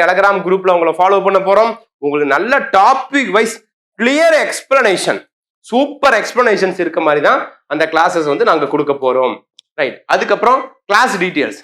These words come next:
அதாவது இந்த கிளாஸ் நம்ம எப்படி கொண்டு வரோம்? நான் முன்ன சொன்ன மாதிரி ப்ரீ ரெக்கார்டபிள் வீடியோ கிளாஸ், எல்லாம் கம்ப்ளீட்டடா ரெடிமேடான செட்டப்ல கொடுக்க போறோம். அது இல்லாம படிக்கிறதுக்கு ஒரு டைம் டேபிள் கொடுக்க போறோம்.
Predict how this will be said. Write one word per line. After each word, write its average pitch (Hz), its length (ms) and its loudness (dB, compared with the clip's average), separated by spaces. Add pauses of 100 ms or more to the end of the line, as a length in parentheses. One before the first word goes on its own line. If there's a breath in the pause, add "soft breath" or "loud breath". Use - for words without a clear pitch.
(140)
அதாவது 180 340 2 (380)
இந்த 185 140 0
கிளாஸ் 240 280 2
நம்ம 226 200 2
எப்படி 226 240 -2
கொண்டு 208 220 2
வரோம்? 208 200 2 (320)
நான் 180 140 2
முன்ன 185 240 2
சொன்ன 185 180 0
மாதிரி 208 160 2 (360)
ப்ரீ 285 120 0 (160)
ரெக்கார்டபிள் 202 520 2
வீடியோ 156 180 0 (120)
கிளாஸ், 113 240 -4 (520)
எல்லாம் 262 320 0 (100)
கம்ப்ளீட்டடா 269 600 0 (160)
ரெடிமேடான 240 640 2
செட்டப்ல 196 360 0
கொடுக்க 175 280 -2
போறோம். 208 260 0 (300 loud breath)
அது 147 140 -2
இல்லாம 175 240 2 (400)
படிக்கிறதுக்கு 185 500 0
ஒரு 175 80 0 (100)
டைம் 233 300 2
டேபிள் 262 300 2
கொடுக்க 165 200 0 (100)
போறோம். 185 260 2